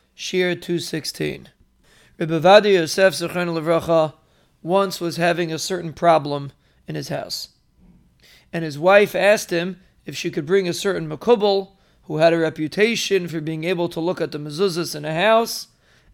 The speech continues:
and determine the source of the family's problems. Generally, he did not believe in these Mikubalim, but he told her if it would calm her down,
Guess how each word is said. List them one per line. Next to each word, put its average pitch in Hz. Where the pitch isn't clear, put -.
and 160
determine 196
the 165
source 262
of 190
the 185
family's 196
problems. 180
Generally, 196
he 170
did 160
not 180
believe 180
in 170
these 165
Mikubalim, 226
but 165
he 160
told 220
her 208
if 156
it 175
would 170
calm 185
her 151
down, 277